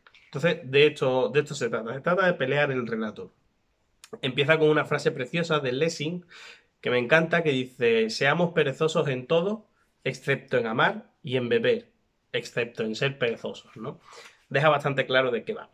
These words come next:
Dice, "Una extraña locura se ha apoderado de las clases obreras de los países en que reina la civilización capitalista.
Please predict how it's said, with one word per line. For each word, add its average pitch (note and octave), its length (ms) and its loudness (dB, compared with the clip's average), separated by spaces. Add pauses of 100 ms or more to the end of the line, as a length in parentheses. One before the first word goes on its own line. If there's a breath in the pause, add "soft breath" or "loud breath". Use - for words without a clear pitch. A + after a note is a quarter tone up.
Dice, C3+ 200 -8
"Una F#3 140 4
extraña F#3 340 0
locura D#3 380 -2
se - 160 -2
ha E3 40 0
apoderado D#3 520 0
de C#3+ 80 2
las A#2+ 140 -6
clases C#3+ 340 -2
obreras C#3+ 420 0
de D3 80 0
los A#2 200 -2
países D3+ 640 -2
en C3 160 -2
que A#2 140 -2
reina C#3+ 340 -2
la E3+ 100 -2
civilización A#2+ 680 -6
capitalista. A#2 760 -6